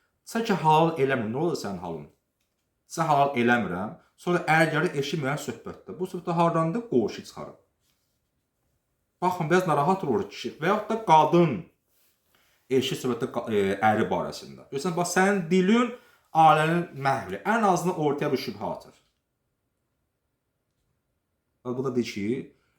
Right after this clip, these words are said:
"Mən səhə hallamıram." İndi get. Namaz nə qəssən qıl, şeytan kimi heç bir xeyri yoxdur. Çünki Allaha qarşı mərifətin olmuyor. Nədir mərifət?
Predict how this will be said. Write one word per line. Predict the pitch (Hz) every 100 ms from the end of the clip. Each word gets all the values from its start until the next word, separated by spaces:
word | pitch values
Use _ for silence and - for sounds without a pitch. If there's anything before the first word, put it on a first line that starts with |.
| _ -
"Mən | 120 143 156 151
səhə | 107 117
hallamıram." | 123 107 95 73 - _ _ _ _ _ -
İndi | 175 208
get. | 160 110 - - _ _ _ _ _ _ _ _ -
Namaz | 139 156 156
nə | 147 127
qəssən | 117 - 113 110
qıl, | 104 110 110
şeytan | - 135 113 131 107
kimi | 208 220
heç |
bir | 135
xeyri | - 82
yoxdur. | 76 - - - _ _ _ _ _ _ _ _ _ _ _ _ _
Çünki | 175 175
Allaha | 160 156 160 175
qarşı | 151 - 175 139 127
mərifətin | 127 127 - 147 170
olmuyor. | 160 135 101
Nədir | 143 208
mərifət? | 151 104 87 78